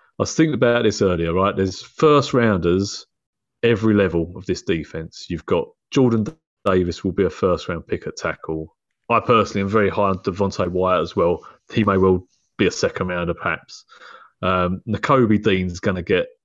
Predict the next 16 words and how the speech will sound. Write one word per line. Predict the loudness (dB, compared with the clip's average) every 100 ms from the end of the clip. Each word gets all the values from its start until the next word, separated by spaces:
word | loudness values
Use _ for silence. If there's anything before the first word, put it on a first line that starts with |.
| _ -8
plenty | 0 0 0 -2
of | -2 0
buzz | 0 0
going | -2 -2
forward. | -4 -4 -2 -2 -4
I'm | -8 -2
really, | 0 2 4
really | 4 2 2
liking | 2 0 -2 -6
him | -4 -2
now. | -2 -2
He's | 0 0
probably | 0 0 2
a | 0
first | 0 0 0 -2
rounder. | -4 -2 -4